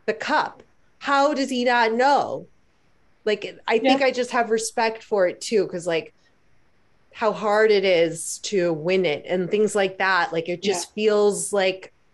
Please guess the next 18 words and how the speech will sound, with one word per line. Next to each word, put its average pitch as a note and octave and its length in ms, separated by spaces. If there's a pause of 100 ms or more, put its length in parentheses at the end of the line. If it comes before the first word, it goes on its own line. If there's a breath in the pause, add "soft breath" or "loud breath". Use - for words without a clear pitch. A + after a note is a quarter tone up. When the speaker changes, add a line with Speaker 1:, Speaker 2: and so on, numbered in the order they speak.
Speaker 1:
I F#3+ 80
don't G3 100
know, F3+ 80
it - 80
just F#3+ 160
doesn't F3+ 300
feel E3 240
right. - 340 (600)
Speaker 2:
That's - 200
okay. G#3+ 380 (300)
So G#3 160
even A#3+ 560
though A3+ 100
your G#3 200
team F3+ 340
has F#3 460
won D2+ 220
it, - 180